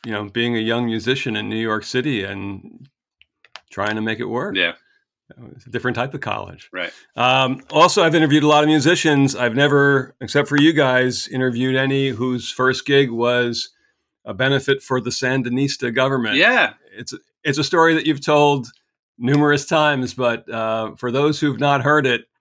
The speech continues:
Speaker 1: how does one get a gig, uh, doing a benefit for the Sandinistas
Speaker 2: Right.
Speaker 1: in the nineteen eighties?
Speaker 2: In the nineteen eighties. Well, they, they were still a, a new, a newly, uh, arrived, uh, political group. You know, they had, they had, I think maybe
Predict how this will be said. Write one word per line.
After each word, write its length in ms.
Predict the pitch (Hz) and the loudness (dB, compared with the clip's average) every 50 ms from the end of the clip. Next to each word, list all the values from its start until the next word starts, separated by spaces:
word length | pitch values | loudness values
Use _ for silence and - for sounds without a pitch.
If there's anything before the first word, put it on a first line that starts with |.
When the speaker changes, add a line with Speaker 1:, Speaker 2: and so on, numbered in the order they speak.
| _ - | _ -6
Speaker 1:
how 160 | 107 131 143 | -4 -2 -2
does 220 | 139 147 143 - | 0 -2 -2 -2
one 260 | 127 135 143 143 139 120 | -2 0 0 0 0 0
get 240 | 131 143 151 - - | 2 2 2 2 0
a 100 | 127 123 | -4 -6
gig, 500 | 131 135 147 147 139 120 110 104 101 - _ _ _ _ _ _ _ _ _ _ _ _ _ _ _ _ _ | -2 0 2 2 2 2 0 -4 -12 -20 _ _ _ _ _ _ _ _ _ _ _ _ _ _ _ _ _
uh, 420 | 117 117 113 113 113 113 113 113 110 - | -8 -4 -4 -2 -2 -2 -2 -4 -6 -4
doing 180 | 135 127 127 127 | -4 -2 -2 -2
a 60 | 120 | -2
benefit 560 | - 131 135 139 135 135 - 120 - - - | -2 -2 0 0 -2 -2 -4 -6 -8 -8 -12
for 100 | - 117 | -10 -8
the 80 | 117 120 | -8 -6
Sandinistas 600 | - 135 127 120 120 117 123 131 131 127 - 117 | -4 -2 -2 -2 -2 -2 -2 -2 -4 -4 -2 0
Speaker 2:
Right. 220 | 143 147 147 123 | 0 2 2 2
Speaker 1:
in 100 | - 160 | 2 2
the 60 | 156 151 | 2 2
nineteen 420 | 151 147 143 139 135 135 131 123 | 2 2 0 0 -2 -4 -2 -2
eighties? 300 | 120 127 117 95 92 - - | -2 -2 -2 -4 -4 -6 -4
Speaker 2:
In 140 | 123 139 156 | -2 0 2
the 60 | 170 | 2
nineteen 280 | 180 180 - 170 165 | 2 0 0 0 0
eighties. 240 | 165 156 143 123 - | 2 2 2 0 0
Well, 140 | 139 135 131 | -2 -2 2
they, 240 | 131 147 143 143 - | 2 2 2 2 0
they 180 | 131 135 139 151 | 0 2 2 2
were 180 | 151 151 143 139 | 2 0 -2 -2
still 280 | - - 180 185 175 151 | -2 0 2 2 4 4
a, 140 | 131 113 - _ - | 2 0 -4 _ -6
a 120 | 127 113 | -6 -4
new, 500 | 113 127 131 139 139 139 139 135 127 123 - _ _ _ _ _ _ _ | -2 0 2 4 4 4 2 0 -2 -6 -10 _ _ _ _ _ _ _
a 80 | 110 113 | -6 -2
newly, 640 | 123 127 143 147 156 147 143 135 123 117 120 117 | 0 2 4 4 4 4 4 2 4 4 4 2
uh, 140 | 110 107 110 107 | 2 0 0 -2
arrived, 720 | 113 110 110 113 113 117 117 117 113 104 - - - - _ _ _ | -4 -2 0 2 2 4 4 2 0 -2 -6 -12 -16 -18 _ _ _
uh, 300 | 113 104 98 98 95 95 - _ | -10 -6 -4 -4 -4 -6 -8 _
political 420 | _ 127 123 120 117 120 - 117 101 | _ -4 -2 -2 -2 -4 -6 -12 -14
group. 300 | - - 110 107 104 - - _ _ _ _ _ _ _ | -8 -6 -4 -4 -4 -6 -10 _ _ _ _ _ _ _
You 100 | _ 113 | _ -4
know, 120 | 104 98 92 | -2 -2 0
they 160 | 101 107 107 | 0 -2 0
had, 180 | 104 110 104 95 _ _ _ | 0 -4 -6 -6 _ _ _
they 160 | - 117 113 | -4 -2 -2
had, 240 | 110 110 107 101 95 - _ - | -2 -4 -4 -6 -6 -12 _ -10
I 60 | 127 | -4
think 200 | 156 190 165 156 | -4 -4 -4 0
maybe 380 | 147 131 127 113 107 98 - | 0 0 2 0 -2 -2 -4